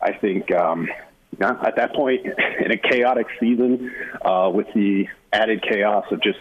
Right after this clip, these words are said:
season openers in general, you'll take that. You'll take your shot and see what happens.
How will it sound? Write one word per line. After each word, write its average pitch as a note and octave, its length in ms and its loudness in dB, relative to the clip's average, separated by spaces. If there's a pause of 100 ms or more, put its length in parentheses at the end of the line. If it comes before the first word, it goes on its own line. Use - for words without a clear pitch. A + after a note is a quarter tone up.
season G#2+ 280 2
openers G#2 460 2
in E2+ 120 0
general, A2+ 420 2 (460)
you'll E3 160 0
take F#3 220 0
that. - 200 -4
You'll G2 140 0
take A2 240 -2
your A#2 80 2
shot C3 380 0
and F#2+ 200 -2
see A#2+ 60 -2
what A#2 140 2
happens. B2 300 -2